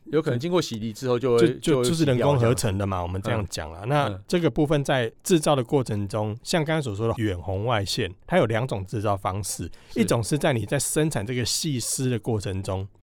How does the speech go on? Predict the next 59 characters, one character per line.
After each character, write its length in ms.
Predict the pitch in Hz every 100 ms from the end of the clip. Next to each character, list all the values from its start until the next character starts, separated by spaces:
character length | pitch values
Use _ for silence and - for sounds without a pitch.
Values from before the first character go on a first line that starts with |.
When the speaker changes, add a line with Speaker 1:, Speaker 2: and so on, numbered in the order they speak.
| _ _ _
Speaker 2:
哦， 60 | 117
就 160 | 107 127
是 140 | 127 120
把 120 | 98
它 40 | 110
喷 220 | - 123
成 120 | 113
这 80 | 110
个 80 | 104
细 280 | - 120
丝 320 | 107 - 107 101
的 120 | 98
这 120 | 110
个 80 | 104
布 240 | - 107
料 160 | 110 92
的 80 | 87
时 200 | - 92
候， 200 | 95 90 - -
过 180 | 170 127
程 200 | 101 98
中 160 | 110
它 140 | 104 120
就 140 | 123
已 40 |
经 140 | 87 101
先 240 | 107 113
加 300 | - - 127
进 240 | 123 135 98
去 300 | - 107 78
了。 100 | 87 -
Speaker 1:
嗯。 240 | 151 123 95 85 _ _
Speaker 2:
所 100 | 160
以 40 |
它 80 | 175
事 240 | 180 220 156
前 180 | 127
就 100 | 131
已 40 | 131
经 80 | 127
把 100 | 98
这 100 | 113
材 200 | - 101
料 100 | 110
染 240 | 101 87
在 140 | 110
材 160 | 107 98
质 160 | 95 98
里 120 | 85
面， 220 | 92 87 - -
Speaker 1:
嗯。 180 | 131 107
Speaker 2:
这 80 | 220
个 80 | 196
效 180 | 151
果 140 | 110 -
会 80 | 95
比 80 |
较 160 | 107 98
好。 200 | - -